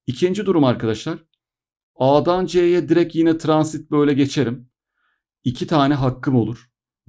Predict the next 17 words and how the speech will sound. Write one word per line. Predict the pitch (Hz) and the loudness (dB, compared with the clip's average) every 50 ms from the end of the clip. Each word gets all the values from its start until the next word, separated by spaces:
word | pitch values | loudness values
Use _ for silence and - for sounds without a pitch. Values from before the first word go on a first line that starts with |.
| 101 98 | -6 0
Dönerken | 120 120 117 135 175 214 220 214 - 180 156 143 | 2 4 6 6 4 4 2 0 0 2 4 4
yalnız | 135 131 123 120 127 151 156 127 107 | 4 4 4 2 0 0 -2 -2 0
ne | 120 | 0
yaparım | 127 147 147 - 123 101 92 90 | 0 0 -2 -4 -4 -4 -4 -4
biliyor | 87 95 143 165 | -6 -4 -4 -4
musunuz? | 151 113 - - - - - _ _ _ _ - | -6 -6 -10 -12 -14 -16 -18 _ _ _ _ -2
Böyle | 139 147 147 143 143 | 0 0 2 2 0
herhangi | 143 143 151 151 147 139 123 | 0 0 0 0 0 2 2
birini | 123 131 151 151 | 2 2 0 0
kullandım. | 156 131 120 110 104 95 90 90 101 113 | 0 -2 -2 0 -2 -2 -4 -4 -4 -2
Diyelim | 123 113 107 113 120 120 120 - | 0 0 0 0 -2 -4 -4 -2
üst | 139 131 131 - - | -2 -2 -2 -2 -4
yolu | 113 113 120 127 | -2 -2 -2 -2
kullandım. | - 117 104 101 98 92 87 85 85 80 - _ _ _ _ _ _ _ _ _ - 95 98 | -4 -4 -2 -2 -2 -4 -6 -8 -12 -16 -20 _ _ _ _ _ _ _ _ _ -14 -2 0
Dönerken | 123 143 175 202 214 208 - 196 180 175 170 | 2 2 2 2 0 -2 -2 -2 -2 -2 -2
bu | 156 | -4
sefer | - 180 160 170 180 175 165 | -4 -2 -2 0 -2 -2 -4